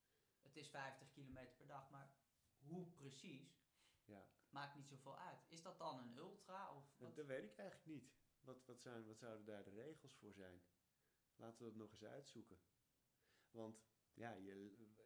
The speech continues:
Speaker 2: kijk, als bij een ultra gaan mensen ook wel eens even in een stoeltje zitten en, eh, even iets drinken. En, maar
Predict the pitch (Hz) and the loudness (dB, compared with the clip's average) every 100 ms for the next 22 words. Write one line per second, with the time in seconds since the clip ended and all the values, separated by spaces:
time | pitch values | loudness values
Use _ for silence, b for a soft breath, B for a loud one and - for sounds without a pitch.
0 | - - 117 117 107 98 101 98 101 123 | -18 -8 -4 -4 -4 -4 -2 -2 -2 2
1 | 135 139 92 90 113 - 98 98 98 98 | 2 2 -2 -4 -6 -4 -4 -4 -4 -4
2 | 117 151 151 143 127 117 127 110 107 - | -2 -2 -2 -4 -4 -2 0 2 0 2
3 | 117 107 - 95 101 98 98 101 110 101 | 4 2 0 -2 0 -2 -2 -6 -4 -4
4 | 101 110 95 92 92 90 B B B 101 | -2 -2 -4 -4 -6 -10 B B B -4
5 | 101 104 95 90 101 95 95 98 95 92 | -2 -2 -6 -2 2 2 2 0 -2 -4
6 | - - B B B B B - 101 104 | -8 -18 B B B B B 0 4 8
7 | 113 | 6